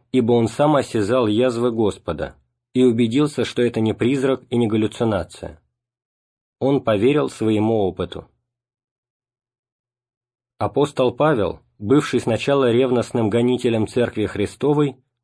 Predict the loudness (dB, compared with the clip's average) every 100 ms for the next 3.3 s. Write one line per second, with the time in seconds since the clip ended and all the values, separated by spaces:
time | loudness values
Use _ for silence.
0 | 0 2 4 4 2 2 0 -2 -2 -4
1 | -4 -4 -4 -8 _ -2 0 2 2 0
2 | 0 -2 0 0 -2 -2 -2 -2 0 -2
3 | -6 -12 -14